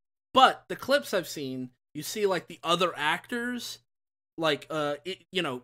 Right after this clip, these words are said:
it, it's about, uh, you know, um, Bill Hader's character joining an acting class. The acting class, the other students in that acting class, a lot of them are supposed to be really bad,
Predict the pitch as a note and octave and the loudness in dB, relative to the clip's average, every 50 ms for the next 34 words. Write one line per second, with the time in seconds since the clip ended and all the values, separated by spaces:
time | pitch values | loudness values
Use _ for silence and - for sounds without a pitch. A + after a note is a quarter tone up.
0 | _ - E3 - _ _ - E3+ E3 - F3+ F3 E3 D#3+ D3+ D3+ - _ _ _ | _ -10 -10 -10 _ _ -14 -10 -8 -4 -2 0 0 0 0 -2 -6 _ _ _
1 | _ - C3 A#2 - _ _ D3+ D3 C#3 C3 B2 A#2+ A#2+ A#2 A#2 A2 A2 G#2+ G#2+ | _ -16 -16 -16 -16 _ _ -8 -6 -6 -4 -4 -6 -6 -8 -8 -10 -10 -12 -14
2 | _ _ _ _ - - - _ _ _ _ _ _ _ _ _ _ - F#3+ G3+ | _ _ _ _ -20 -20 -20 _ _ _ _ _ _ _ _ _ _ 0 0 2
3 | F3+ F3 F#3+ F3+ E3+ E3 D3+ - - F#3 E3 D#3+ D#3 - E3+ C#3+ C#3+ C#3+ - _ | 2 4 2 2 2 2 -2 -2 0 0 0 0 0 -2 -6 -10 -10 -12 -16 _
4 | _ D#3 - - F3+ E3+ E3 D#3+ E3 F#3 G3+ G#3 - - F#3 D3 C3+ - C#3+ A#2 | _ -8 -4 -2 -2 0 0 -2 0 0 0 0 0 -2 -6 -6 -6 -8 -8 -8
5 | A2 A#2 - - _ _ _ _ _ _ _ _ - - - _ _ _ _ _ | -10 -10 -14 -18 _ _ _ _ _ _ _ _ -20 -20 -20 _ _ _ _ _
6 | - G3+ G#3 G3+ A3 C4 D4 - D4+ C#4 A#3+ G#3 - - G#3+ G3+ F#3 E3+ - - | -2 0 4 6 6 6 6 4 2 -2 0 -2 -2 0 2 2 2 2 0 -2
7 | F3+ F3+ - F#3+ G#3+ A#3 G#3 - - - A#3+ B3 A#3 G#3 G#3 F#3 F3 D#3+ D#3+ E3+ | -6 -4 0 2 2 2 2 0 0 -2 0 0 0 0 0 0 0 0 0 0
8 | F#3 F#3+ - - D3+ C3+ D3 C3 A#2 A#2+ - - D#3 D#3+ F3+ G#3 A3+ B3+ B3 B3+ | -2 -2 -2 -6 -6 -6 -6 -6 -8 -8 -10 -10 -6 -2 0 2 2 4 4 2
9 | A#3 G#3 E3+ C#3+ D3+ - - - F3 - - - - D#3+ E3 E3 - - F#3 F3 | 2 2 0 -4 -6 -8 -8 -6 -8 -8 -6 -4 -2 0 0 -2 -2 -4 -6 -6
10 | F3 D3+ C#3 C#3+ D3 D#3 D#3 C#3 C3+ B2+ B2+ C3+ C#3 C#3 C#3+ C#3 | -8 -6 -6 -4 -2 -2 -2 -2 -2 -4 -4 -2 0 0 0 -2